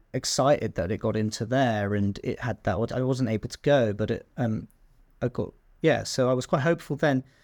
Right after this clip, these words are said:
I've had more of a problem in getting into other festivals since, and I don't know. I mean, I, I wouldn't be able to answer the reason why, because it's one of the difficulties about festival submissions, as I'm sure you're aware, is you never get any feedback. <laughs> You just get a rejection. And, um,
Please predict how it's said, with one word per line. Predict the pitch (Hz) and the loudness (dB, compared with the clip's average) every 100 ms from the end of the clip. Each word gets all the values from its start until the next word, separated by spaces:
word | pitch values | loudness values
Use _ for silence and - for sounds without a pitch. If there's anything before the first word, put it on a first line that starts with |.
| _ _ - | _ _ -10
I've | 151 | -2
had | 180 185 | 0 2
more | 180 180 180 175 165 _ _ _ - | 2 2 2 0 -4 _ _ _ -12
of | 135 | -8
a | |
problem | 127 - 147 139 127 | -2 2 2 2 2
in | |
getting | 123 123 | 2 2
into | 120 110 117 | 2 0 -2
other | 110 | -4
festivals | 113 - - | -4 -10 -12
since, | - - 147 110 101 - 135 | -10 -2 0 0 -4 -6 -2
and | 123 | -2
I | 127 | 4
don't | 190 214 | 4 4
know. | 120 101 101 | 0 -2 -2
I | |
mean, | 123 | -2
I, | 123 135 _ _ - | -2 -4 _ _ -2
I | 135 | 0
wouldn't | 147 147 127 | 0 0 2
be | |
able | 123 120 | 0 -2
to | - | -4
answer | 120 110 - | -2 -4 -6
the | 113 | -4
reason | 117 110 117 | -2 -2 0
why, | 120 117 | 0 -2
because | - 120 | -4 -6
it's | 123 _ - | -6 _ -2
one | 156 | 0
of | |
the | 143 | 2
difficulties | 143 147 - 123 120 | 0 0 -2 -2 0
about | 117 - | -2 0
festival | 117 - - | -4 -4 -8
submissions, | 117 - - 113 - 107 104 | -6 -6 -4 -4 -4 -4 -4
as | 101 | -2
I'm | 107 104 | -2 -2
sure | - 113 107 | -4 -4 -2
you're | 98 98 | -2 -2
aware, | 95 113 101 95 | 0 0 0 -2
is | - 117 - _ _ _ | -4 -8 -10 _ _ _
you | 131 | 0
never | 139 | 2
get | 139 95 | 2 2
any | 107 | 0
feedback. | - 135 131 - - - | 0 0 0 -2 -10 -10
<laughs> | - 131 | -10 -4
You | 190 - - 151 | -4 -4 -6 -4
just | 131 - | -4 -2
get | 131 120 | -2 -2
a | |
rejection. | 113 104 117 - - - - - - - - - | -6 -4 -6 -6 -10 -10 -12 -18 -16 -16 -12 -2
And, | 139 139 135 | 0 2 2
um, | 131 127 | 2 0